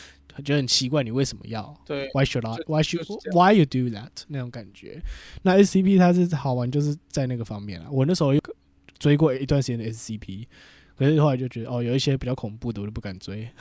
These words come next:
Speaker 2: 哦，真假的？我是真的觉得无聊欸，因为它很多
Speaker 1: 它有一些，有一些像照片怪啊，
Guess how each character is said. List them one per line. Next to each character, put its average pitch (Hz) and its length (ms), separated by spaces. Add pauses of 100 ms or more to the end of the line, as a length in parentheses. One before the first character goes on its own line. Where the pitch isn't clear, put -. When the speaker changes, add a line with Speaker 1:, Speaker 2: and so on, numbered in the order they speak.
(160)
Speaker 2:
哦， 175 200
真 - 80
假 185 220
的？ 139 180
我 160 180
是 208 120
真 262 160
的 202 40
觉 151 120
得 156 80
无 147 180
聊 156 360
欸， 180 60 (680)
因 294 80
为 - 0
它 302 100
很 208 160
多 196 100
Speaker 1:
它 160 140
有 180 60
一 233 40
些， 233 300 (440)
有 170 100
一 240 60
些 269 40
像 262 180
照 220 240
片 185 280
怪 165 360
啊， 131 300